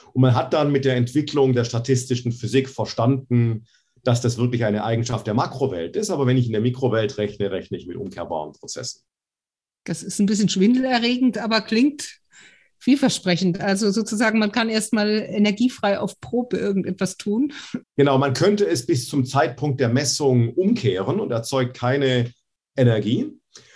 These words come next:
Speaker 1: Und im Zeitpunkt der Messung hat man sich von der Quantenmagie und dem Quantenzufall ja getrennt. Man lest eigentlich gar nicht so viele Daten aus. Und, äh, dadurch ist das tatsächlich relativ, äh, relativ sparsam.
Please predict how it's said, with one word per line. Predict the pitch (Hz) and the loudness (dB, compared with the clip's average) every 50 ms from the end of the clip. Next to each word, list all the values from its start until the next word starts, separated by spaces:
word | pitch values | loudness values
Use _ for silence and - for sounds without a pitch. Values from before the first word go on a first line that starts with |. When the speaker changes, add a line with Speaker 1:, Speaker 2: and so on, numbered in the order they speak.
| - - _ | -20 -6 _
Speaker 1:
Und | - 175 165 170 - | 2 2 2 2 2
im | 226 240 254 247 | 2 2 2 2
Zeitpunkt | - - 165 160 151 - - 160 160 151 - | 2 2 0 0 0 -2 -2 -4 -4 -2 0
der | 143 120 | 0 2
Messung | 117 147 190 196 - - 135 127 135 143 139 | 2 2 2 2 0 0 2 2 2 2 2
hat | 127 127 127 - | 0 0 -2 -2
man | 143 135 135 135 135 131 127 | -2 -2 0 0 0 -2 -2
sich | 139 131 - | -4 -6 -6
von | - 147 135 | -4 -2 0
der | 131 120 | 0 0
Quantenmagie | 123 - - 131 147 147 - - 156 139 131 123 120 120 123 147 | 0 -2 -2 -4 -4 -4 -6 -6 -2 0 0 2 2 0 0 -2
und | 139 123 | -2 0
dem | 120 123 120 | 0 -2 -2
Quantenzufall | 120 123 127 127 127 123 123 - 147 131 131 127 117 113 | 0 -2 -2 -2 -4 -6 -6 -4 -4 -4 -2 0 0 0
ja | 117 113 110 | 0 0 0
getrennt. | 104 101 - - 117 123 - - - - | -2 -4 -4 -4 -2 -2 -2 -2 -2 -2
Man | 139 127 120 | 0 2 2
lest | 110 143 160 - - 98 | 4 4 2 2 0 -2
eigentlich | 107 135 135 127 120 123 | -2 -2 0 0 0 0
gar | 127 117 127 | 0 0 0
nicht | 147 160 123 | 0 0 0
so | - 120 | -2 -2
viele | 120 120 107 107 104 | -2 -2 0 0 0
Daten | 117 120 147 147 - - 98 | 0 0 0 -2 -4 -4 -4
aus. | 80 85 107 175 247 - - - - _ - - - - - - - - - _ _ | -4 -2 -2 -4 -4 -4 -6 -8 -10 _ -20 -20 -20 -20 -20 -20 -20 -20 -20 _ _
Und, | - 165 151 151 151 151 156 151 127 143 | 2 4 6 6 6 4 2 -2 -2 0
äh, | 139 135 135 123 | 2 2 2 2
dadurch | 135 123 139 147 147 127 139 | 2 0 0 0 -2 -2 -2
ist | 135 - | -4 -2
das | 127 123 - | -2 -2 -2
tatsächlich | - 123 117 120 - 123 117 - 131 120 - | 0 -2 -2 0 0 0 0 0 -2 -4 -2
relativ, | 113 113 113 107 - 117 107 104 101 - - - | -2 -2 -2 -2 -2 -2 -2 -2 -2 -4 -6 -4
äh, | 104 | -2
relativ | 101 98 98 95 95 98 98 95 92 - 98 90 - | 0 0 0 -2 -4 -4 -4 -6 -6 -6 -10 -12 -10
sparsam. | - - 76 76 - 71 55 - - - | -8 -6 -6 -6 -6 -8 -12 -14 -14 -18